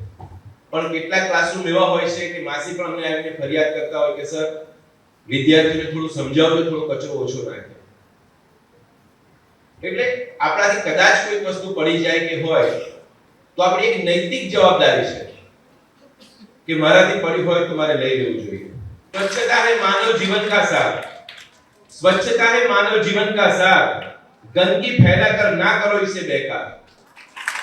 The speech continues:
સ્વચ્છતા હે માનવ જીવન કા સાર. गंदगी फैलाकर ना करो इसे बेकार. हमें देश की तरक्की का नया अध्याय लिखना है.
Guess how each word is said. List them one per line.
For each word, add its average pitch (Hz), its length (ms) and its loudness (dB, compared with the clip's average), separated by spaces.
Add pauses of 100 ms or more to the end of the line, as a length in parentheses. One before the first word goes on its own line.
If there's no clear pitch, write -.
(140)
સ્વચ્છતા 202 500 2
હે 202 160 2
માનવ 190 420 0
જીવન 196 360 -2
કા 202 120 0
સાર. 180 340 2 (840)
गंदगी 196 360 -2
फैलाकर 208 520 0 (100)
ना 196 200 0
करो 214 220 -2
इसे 202 360 0 (120)
बेकार. 175 500 0 (760)
हमें 196 340 0
देश - 320 4 (100)
की - 180 -4
तरक्की 202 420 -2
का 196 200 -2
नया 180 240 2
अध्याय 185 480 2
लिखना 180 380 -4
है. - 160 -8